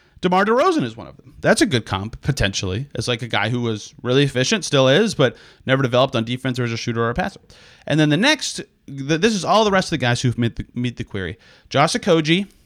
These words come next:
Ben McLemore, Tim Hardaway Junior, Courtney Lee, John Lazowski, John Long, and, as a rookie with the Pacers, Brandon Rush, right? That is, you look at that and you go, "Oh, man."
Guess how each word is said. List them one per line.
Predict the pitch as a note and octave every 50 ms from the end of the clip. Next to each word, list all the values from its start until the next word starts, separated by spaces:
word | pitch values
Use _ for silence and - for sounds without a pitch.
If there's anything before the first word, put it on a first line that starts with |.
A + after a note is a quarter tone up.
| _ _ _ _ _ _ -
Ben | D#3 F#3 A3+ A3
McLemore, | F#3+ F3 E3 - E3+ D#3+ D#3+ D#3 D#3 D#3 D#3 - _ _ _ _ _ -
Tim | - - D4 C#4+ C4
Hardaway | - A#3 A3 G#3+ G#3+ G#3 G3
Junior, | C#3+ C#3+ C#3+ C#3+ C#3+ C#3+ C#3+ C#3+ - _ _ _ - -
Courtney | - - A3 G#3+ G3+ G#3 F#3
Lee, | D#3+ C#3+ C3 B2+ C3 B2+ B2+ _ _ _ _ _ -
John | - D#3 E3+ F#3+ G#3 G#3
Lazowski, | F#3+ D#3+ D3+ C3 B2+ C3+ C3+ - - B2+ B2 A#2+ - _ _ _ _
John | - D#3+ E3 F3 F3+ F3 D#3
Long, | C3+ C3 B2+ C3 C3 B2+ B2+ - _
and, | - - G#3 F#3 D3 E3 F#3+ G3 - - -
as | - E3 E3+ E3
a | F3+
rookie | F3+ G3 G3 - A3 G#3+ G#3 G3 _ -
with | E3 B3+ B3+
the | - A3+
Pacers, | - E4+ G4+ F#4+ - A3 G3+ G#3+ A3 - - - - _ _ _ _ _ _
Brandon | - C#3 C#3 C3 B2+ A2
Rush, | G2+ - - - - - _ _ -
right? | - A#2 A#2 A2+ - - - - - _ _ _
That | - E3 E3+ F#3+ G#3+ B3 - -
is, | D#3 D3 C#3+ C#3+ C#3 C3+ C#3 -
you | C#3+ D#3
look | F3+ G3 F3+
at | E3 -
that | F#3+ F#3
and | E3
you | D#3 C3+
go, | B2+ C3+ - -
"Oh, | F3+ F#3+ D3+ A2+ G#2+ G#2 G#2
man." | - C3 D#3 D#3 B2 G2+ F#2 F#2 -